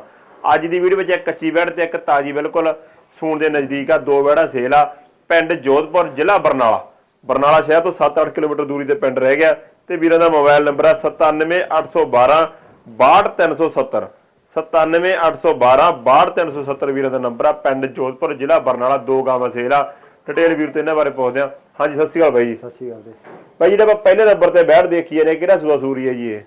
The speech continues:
Speaker 2: ਇਹ ਤੀਜਾ ਸੂਆ ਵੀਰੇ।
Speaker 1: ਠੀਕ ਆ, ਤੀਜਾ ਸੂਆ ਸੂਰੀ ਆ।
Speaker 2: ਹਾਂਜੀ।
Speaker 1: ਤੇ ਕਿੰਨੇ ਕੁ ਦਿਨ ਬਾਕੀ ਪਿਆ ਸੂਣ ਚ ਇਹਦੇ?
Speaker 2: ਇਹ ਦਿਨ ਪੂਰੇ ਆ ਵੀਰੇ, ਬਸ ਅੱਜ ਛੁਪੇ, ਕੱਲ ਨੂੰ ਛੁਪੇ, ਦਿਨ ਪੂਰੇ ਹੋਏ ਪਏ ਆ।
Speaker 1: ਠੀਕ ਆ, ਲਗਭਗ ਦਿਨ ਪੂਰੇ ਹੀ ਆ।
Speaker 2: ਹਾਂਜੀ।
Speaker 1: ਘਰ ਦੀ ਵੱਛੀ ਪਾਲੀ ਵੀ ਆਪਣੇ?
Speaker 2: ਘਰ ਦੀ ਵੈੜ ਪਾਲੀ ਵੀ।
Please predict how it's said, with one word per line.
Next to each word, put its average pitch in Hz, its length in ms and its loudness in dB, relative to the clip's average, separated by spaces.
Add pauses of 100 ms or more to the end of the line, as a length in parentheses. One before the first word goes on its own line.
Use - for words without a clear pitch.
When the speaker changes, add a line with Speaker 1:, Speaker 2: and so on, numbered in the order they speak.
(120)
Speaker 2:
ਇਹ 156 200 -8 (320)
ਤੀਜਾ 147 260 -8
ਸੂਆ 127 220 -10
ਵੀਰੇ। 117 140 -10 (460)
Speaker 1:
ਠੀਕ 147 160 -4
ਆ, 180 40 4
ਤੀਜਾ 185 560 0
ਸੂਆ 180 260 2
ਸੂਰੀ 131 320 -2
ਆ। 110 100 -2 (220)
Speaker 2:
ਹਾਂਜੀ। 104 260 -20 (400)
Speaker 1:
ਤੇ 180 200 2
ਕਿੰਨੇ 196 400 -4
ਕੁ 208 60 0
ਦਿਨ 185 160 2
ਬਾਕੀ 165 320 -2
ਪਿਆ 147 180 -2
ਸੂਣ 131 200 -8
ਚ 117 40 -10
ਇਹਦੇ? 131 220 -6 (280)
Speaker 2:
ਇਹ 160 160 -6
ਦਿਨ 143 220 -10
ਪੂਰੇ 139 300 -10
ਆ 143 60 -2
ਵੀਰੇ, 151 280 -2
ਬਸ 147 240 -4 (120)
ਅੱਜ 131 240 -14
ਛੁਪੇ, 135 280 -12
ਕੱਲ 135 180 -8
ਨੂੰ 147 160 -10
ਛੁਪੇ, 127 320 -12
ਦਿਨ 117 200 -12
ਪੂਰੇ 107 220 -16
ਹੋਏ 95 200 -18
ਪਏ 85 140 -20
ਆ। - 40 -20 (120)
Speaker 1:
ਠੀਕ 139 160 -4
ਆ, 151 40 2
ਲਗਭਗ 156 420 0
ਦਿਨ 147 220 -2
ਪੂਰੇ 147 220 -4
ਹੀ 120 120 -2
ਆ। 98 60 -6 (120)
Speaker 2:
ਹਾਂਜੀ। 104 240 -20
Speaker 1:
ਘਰ - 300 -2
ਦੀ 147 140 -4
ਵੱਛੀ 170 240 -2
ਪਾਲੀ 156 220 0
ਵੀ 147 60 -4
ਆਪਣੇ? 135 200 -6
Speaker 2:
ਘਰ 120 280 -16
ਦੀ 98 140 -20
ਵੈੜ 98 220 -18
ਪਾਲੀ 95 240 -20
ਵੀ। 85 160 -20